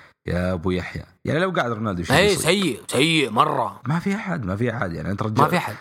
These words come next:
Speaker 1: رجعت الرجل من جبت له. كوادرادو من ألفين و-، <laughs> كم هو يلعب معه. يعني الأسامي
Speaker 2: مم.
Speaker 1: نفسها، نفسها، نفسها، ما تغير.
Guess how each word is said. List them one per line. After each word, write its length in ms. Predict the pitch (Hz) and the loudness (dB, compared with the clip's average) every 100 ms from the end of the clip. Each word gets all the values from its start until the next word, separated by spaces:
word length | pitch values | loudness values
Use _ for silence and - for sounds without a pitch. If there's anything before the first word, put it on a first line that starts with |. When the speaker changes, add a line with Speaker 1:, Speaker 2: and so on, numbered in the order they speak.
| - | -6
Speaker 1:
رجعت 360 | 98 120 110 98 | -2 0 -2 -2
الرجل 460 | 90 104 120 104 | -2 -2 -2 -2
من 180 | 104 113 | 0 -2
جبت 320 | 104 87 - | -2 -6 -10
له. 100 | - _ _ _ _ _ _ _ _ - - | -20 _ _ _ _ _ _ _ _ -18 -4
كوادرادو 580 | - 127 135 143 117 113 | 0 0 0 0 -2 -4
من 360 | 117 107 123 | -4 -2 0
ألفين 300 | 120 107 135 | -2 -2 -2
و-، 840 | 113 90 - - - - - 58 - - | -2 -4 -8 -12 -12 -12 -12 -14 -16 -4
<laughs> 340 | - - 110 | -4 -2 -4
كم 260 | - 127 90 | -2 -2 0
هو 80 | 90 | -2
يلعب 260 | 90 71 | -2 -2
معه. 320 | 80 - - - - - - - | -6 -10 -12 -16 -16 -14 -6 0
يعني 180 | 120 147 | 0 2
الأسامي 520 | 139 151 160 165 98 | 0 2 4 4 2
Speaker 2:
مم. 60 | |
Speaker 1:
نفسها، 400 | 98 92 - 78 | -2 -4 -8 -8
نفسها، 540 | 71 82 - 82 80 82 | -8 -8 -8 -8 -6 -6
نفسها، 300 | 80 - 80 | -6 -8 -2
ما 120 | 101 | -2
تغير. 420 | 110 78 62 - | -2 -8 -10 -14